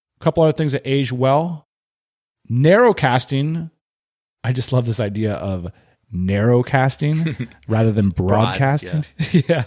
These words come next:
Speaker 1: And we're narrowcasting right now, which is, like, Greg, me and you might have more in common with a computer programmer in Portugal than the person that will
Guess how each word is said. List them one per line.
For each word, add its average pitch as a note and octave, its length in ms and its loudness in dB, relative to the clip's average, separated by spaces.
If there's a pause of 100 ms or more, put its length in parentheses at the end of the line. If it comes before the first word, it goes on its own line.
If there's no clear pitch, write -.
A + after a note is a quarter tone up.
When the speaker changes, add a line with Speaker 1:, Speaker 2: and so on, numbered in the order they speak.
(260)
Speaker 1:
And C#3 140 2
we're E3+ 140 4
narrowcasting D3+ 800 -2
right D#3+ 140 -2
now, D#3+ 180 2
which D3+ 160 -2
is, C3 80 -4
like, B2 180 -4 (380)
Greg, C3+ 300 2
me C#3+ 180 2
and C3+ 100 0
you C#3+ 100 -2
might C3+ 180 -2
have A#2 300 -4
more B2+ 340 2
in A#2 120 0
common A#2+ 540 0 (400)
with A2 420 -2 (380)
a G2+ 340 -4
computer B2+ 360 0
programmer B2 540 2
in G2+ 320 -4
Portugal D3+ 680 0 (640)
than A2 580 0 (260)
the A2+ 260 2
person A2 600 -2
that G2 540 -4 (140)
will G#2 600 -4